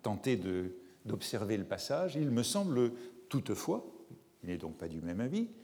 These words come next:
qu'il y a quelques façons de nous apprivoiser à elle et de l'essayer. Vous voyez, c'est ce verbe qui revient. Et de l'essayer aucunement, donc de l'expérimenter de quelque manière.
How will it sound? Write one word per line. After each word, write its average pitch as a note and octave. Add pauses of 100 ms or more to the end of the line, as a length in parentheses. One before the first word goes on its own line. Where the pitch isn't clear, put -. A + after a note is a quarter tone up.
(360)
qu'il E3
y C#3
a B2
quelques -
façons F#3+
de C#3
nous D#3+ (500)
apprivoiser C#3+
à G2
elle D#3+ (220)
et C#3+
de E3
l'essayer. C#3 (360)
Vous -
voyez, G#2+
c'est G#2
ce -
verbe A#2
qui -
revient. F#2+ (680)
Et B2+
de A2
l'essayer C#3+
aucunement, G#2+ (520)
donc A#2+
de G#2 (580)
l'expérimenter G2
de G#2
quelque F#2+
manière. F#2